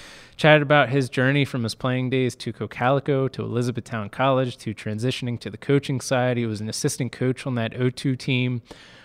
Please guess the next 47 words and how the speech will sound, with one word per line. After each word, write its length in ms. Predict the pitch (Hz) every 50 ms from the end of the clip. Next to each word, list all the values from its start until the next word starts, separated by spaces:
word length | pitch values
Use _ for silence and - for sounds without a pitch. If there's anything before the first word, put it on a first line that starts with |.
| - - -
at 300 | 123 117 117 113 - -
Elizabethtown 640 | - 117 127 127 123 120 127 123 - - 127 120 113
College 540 | 110 - - 123 127 127 127 123 110 - -
that 220 | 120 110 110 - 117
reached 400 | 120 127 127 117 - - - -
the 260 | 120 120 113 113 107
N 140 | 113 123 120
C 120 | - 127
double 200 | 117 123 113 117
A 60 | 117 113
Division 280 | 117 113 117 107 110 104
three 220 | - - 123 117
national 400 | 117 117 110 107 - - 120 107
championship 720 | - - - 151 143 135 - 139 131 123 - - 135 - -
game, 380 | - 131 127 127 127 127 123
and, 220 | 120 120 117 110 117
uh, 200 | 110 110 110 107 - - - - - - - - -
kind 180 | - 165 170 170
of 60 | 160
where, 340 | 151 160 165 160 160 151 135
where 200 | 135 147 151 139
he's 180 | 147 147 131
been 220 | - 156 147 143 143
at 180 | 135 131 -
since 200 | - 139 127 -
he 60 | 135
left 300 | 117 131 131 127 - -
E-Town, 400 | 127 127 127 - - 135 117 113
all 160 | 117 117 117 120
over 180 | 127 123 120
the 80 | 117 110
place 440 | - - 127 123 120 117 104 - 120
and, 260 | 110 110 107 107 107
and 180 | 110 113 110
moving 220 | 113 120 123 117 120
around, 300 | 117 117 117 117 117 110
trying 260 | - 123 117 113 113
out 160 | 117 110 107
different 260 | - 120 - 117 110
programs, 500 | - 127 123 123 117 123 120 117 117 110
and 80 | 120 117
then 100 | 117 110
finally 260 | - 120 117 120 117
becomes 320 | 113 117 - - 120 110 110
a 60 | 113
head 240 | - 127 120 117 -
coach 360 | - 131 120 113 - -